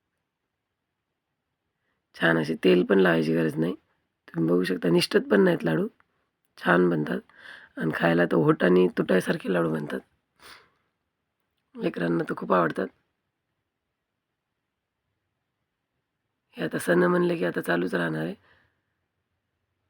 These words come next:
लक्ष्म्या म्हणले की तर लाडू, करंज्या, पापड्या हे सगळं करावंच लागते.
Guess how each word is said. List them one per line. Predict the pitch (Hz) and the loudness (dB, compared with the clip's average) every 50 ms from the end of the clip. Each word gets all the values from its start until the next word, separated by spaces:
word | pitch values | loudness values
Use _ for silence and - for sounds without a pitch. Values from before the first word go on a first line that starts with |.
| _ _ - | _ _ -10
लक्ष्म्या | 320 170 - - - - 175 165 165 | -8 -8 -8 -6 -4 -2 -2 0 0
म्हणले | 165 165 165 160 160 156 | 0 0 0 0 0 -2
की | 160 - | -2 -2
तर | 160 | -2
लाडू, | 156 160 156 156 156 156 160 160 156 | -2 -2 -2 0 0 -2 -2 -2 -4
करंज्या, | - 170 165 165 156 156 151 156 156 | -4 -4 -4 -4 -4 -6 -6 -8 -8
पापड्या | 156 160 160 - 160 160 156 156 156 156 151 - _ _ _ _ _ _ _ _ _ _ _ _ _ _ _ _ _ _ _ _ _ - | -6 -8 -8 -6 -6 -8 -6 -6 -8 -10 -12 -14 _ _ _ _ _ _ _ _ _ _ _ _ _ _ _ _ _ _ _ _ _ -6
हे | 190 170 | -4 -2
सगळं | 156 165 156 156 156 | -2 0 -2 -2 -2
करावंच | - 165 160 170 180 196 - - | -2 -2 0 0 0 -2 -2 -6
लागते. | 170 160 - - - 196 | -6 -8 -8 -10 -12 -12